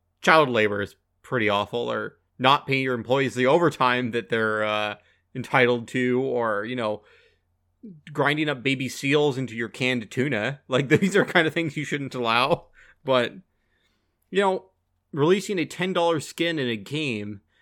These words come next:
that you don't have to buy, that doesn't affect the game at all, except it makes your character look prettier, like,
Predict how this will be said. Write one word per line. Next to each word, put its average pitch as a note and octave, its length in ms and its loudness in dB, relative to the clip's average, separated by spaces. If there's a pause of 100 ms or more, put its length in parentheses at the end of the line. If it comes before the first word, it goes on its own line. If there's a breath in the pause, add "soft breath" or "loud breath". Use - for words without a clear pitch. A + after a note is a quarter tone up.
(140)
that C#3 60 -10
you C#3+ 160 -8
don't D#3+ 280 -2
have D#3 220 0
to D#3+ 60 -6
buy, C3 380 0
that C#3 100 -6
doesn't C#3 240 -6
affect C#3 260 -8
the C#3+ 60 -8
game A#2+ 260 -6
at C3 200 -2
all, C#3+ 240 -2
except D3+ 240 -12
it C#3+ 60 -10
makes C3+ 200 -10
your B2 100 -12
character B2 360 -2
look E3 260 -6
prettier, F#3 520 -4 (560)
like, F#3+ 180 -8